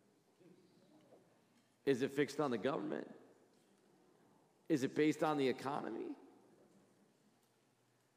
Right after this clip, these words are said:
Let's get more personal. Is it based on a relationship? Is it based on your spouse? Or maybe even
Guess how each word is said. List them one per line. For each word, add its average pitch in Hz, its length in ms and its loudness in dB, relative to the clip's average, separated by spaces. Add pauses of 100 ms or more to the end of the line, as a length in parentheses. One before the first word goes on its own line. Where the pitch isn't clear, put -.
(120)
Let's 160 140 -2
get 170 100 4
more 175 200 4
personal. 180 520 4
Is 139 100 2
it 160 120 0
based 180 320 2
on 156 400 0 (340)
a 151 80 4
relationship? 147 960 2 (1800)
Is 143 120 0
it 160 140 4
based 175 460 6
on 143 480 0 (120)
your 120 120 -2
spouse? - 420 -8 (1600)
Or 107 60 -8
maybe 143 260 2
even 151 380 0